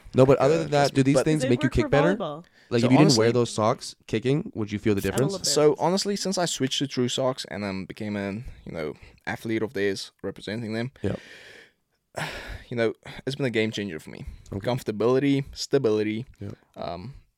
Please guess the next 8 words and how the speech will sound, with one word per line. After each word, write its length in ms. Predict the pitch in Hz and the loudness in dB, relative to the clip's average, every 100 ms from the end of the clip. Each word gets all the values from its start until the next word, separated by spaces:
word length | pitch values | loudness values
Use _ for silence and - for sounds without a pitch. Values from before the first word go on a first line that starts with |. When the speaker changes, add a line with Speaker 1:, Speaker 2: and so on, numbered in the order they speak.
| _ - | _ -18
Speaker 2:
really 680 | 131 123 123 123 120 113 - - _ _ _ _ _ | -4 2 4 4 2 0 -6 -18 _ _ _ _ _
changed 400 | - 120 110 104 | -8 -4 -4 -6
my, 380 | 95 92 90 87 - _ _ _ _ _ _ - - | -8 -6 -6 -6 -10 _ _ _ _ _ _ -18 -10
my 140 | 101 | -6
game 200 | 101 92 | -4 -4
of 100 | 90 | -6
kicking. 380 | - - 50 - - - | -10 -10 -16 -18 -18 -12
I 260 | 95 117 | -8 -8